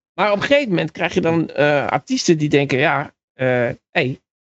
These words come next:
ik, eh, ik wil eigenlijk ook wel tienduizend euro voor, eh, vijfenveertig minuten met een bandje meezingen en een Rolex en, eh, en een, eh, le-," weet je wel. Die, ik, eh,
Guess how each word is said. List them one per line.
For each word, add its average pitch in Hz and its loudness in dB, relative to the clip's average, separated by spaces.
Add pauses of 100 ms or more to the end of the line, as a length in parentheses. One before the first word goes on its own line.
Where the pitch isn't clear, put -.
(160)
ik, - -2
eh, 135 -2
ik 156 2
wil 143 2
eigenlijk 113 -2
ook 190 0
wel 202 -2
tienduizend 180 0
euro 156 2
voor, 147 0
eh, 147 2
vijfenveertig 139 -4
minuten 139 4
met 135 2
een 131 4
bandje 139 0
meezingen 127 2
en 127 0
een 123 2
Rolex 123 2
en, 131 2
eh, 120 0
en 127 0
een, 127 0 (220)
eh, 117 0
le-," 131 -2
weet 139 0
je 135 4
wel. 170 0
Die, 165 2
ik, - -4
eh, 143 2